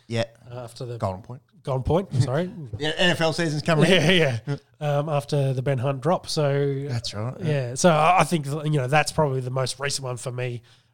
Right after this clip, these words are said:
Speaker 2: um, 'cause it's, it hasn't been one-way traffic, but most of the games have ended up having a, um, you know, the top team of the year takes over. Whereas we got what we were hoping for,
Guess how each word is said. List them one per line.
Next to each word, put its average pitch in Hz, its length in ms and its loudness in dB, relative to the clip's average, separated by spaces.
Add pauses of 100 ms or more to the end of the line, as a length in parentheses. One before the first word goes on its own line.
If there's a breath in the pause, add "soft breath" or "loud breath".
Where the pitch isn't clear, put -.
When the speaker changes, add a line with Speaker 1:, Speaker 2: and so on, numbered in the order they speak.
Speaker 2:
um, 123 680 -4
'cause 127 520 -4
it's, - 340 -6 (480)
it 175 60 -4
hasn't 214 180 2
been 160 140 2
one-way 143 340 0
traffic, 147 320 -2
but 147 100 -2
most 143 200 -2
of 143 60 -6
the 135 40 -6
games 123 340 -6
have 120 240 -10
ended 123 180 -8
up 117 140 -8
having 113 260 -10
a, 110 160 -8 (560 soft breath)
um, 113 360 -8 (100)
you 127 80 -10
know, 117 60 -8
the 113 60 -10
top 120 200 -6
team 113 220 -4
of 110 60 -10
the 113 80 -6
year 117 360 -4 (120)
takes 123 220 -8
over. 143 360 -2 (420 loud breath)
Whereas 127 400 -4
we 156 100 0
got 170 220 4
what 160 100 2
we 147 120 6
were 135 100 4
hoping 156 240 4
for, 180 360 4